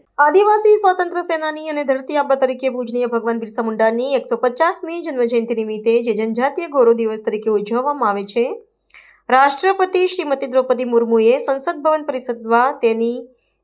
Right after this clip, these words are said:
તેમની પ્રતિમાને પુષ્પાંજલિ અર્પણ કરી, શ્રદ્ધાંજલિ આપી હતી.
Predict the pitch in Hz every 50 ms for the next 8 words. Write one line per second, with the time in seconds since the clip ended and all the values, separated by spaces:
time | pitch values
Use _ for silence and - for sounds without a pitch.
0 | _ _ - - 311 320 339 359 415 415 427 370 392 330 320 311 311 311 320 311
1 | 294 - - - 262 240 233 233 226 226 220 220 220 208 208 202 226 214 214 -
2 | - - - _ _ _ _ _ _ _ _ _ - - - 294 294 294 302 339
3 | 381 370 392 415 370 277 262 262 247 233 240 262 269 302